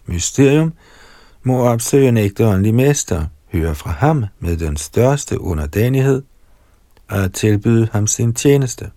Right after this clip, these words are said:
Der vil skrifternes mening blive åbenbaret.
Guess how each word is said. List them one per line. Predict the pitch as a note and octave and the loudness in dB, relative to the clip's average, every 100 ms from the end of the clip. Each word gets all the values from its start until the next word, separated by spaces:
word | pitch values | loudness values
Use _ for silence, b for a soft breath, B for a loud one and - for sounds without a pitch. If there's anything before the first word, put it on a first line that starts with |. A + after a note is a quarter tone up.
| _ _ - - - B B B B B B B B - | _ _ -20 -20 -20 B B B B B B B B 0
Der | C#3+ | 4
vil | C3+ C3 | 4 4
skrifternes | - G2+ F#2 - G2 E2+ | 2 0 0 0 -2 -2
mening | E2 F2 F#2+ F#2+ | -2 -2 0 0
blive | - E2 - - | -2 -6 -8 -4
åbenbaret. | G#2+ A#2 A#2+ F3 D#3 - | -2 0 0 -2 -2 -8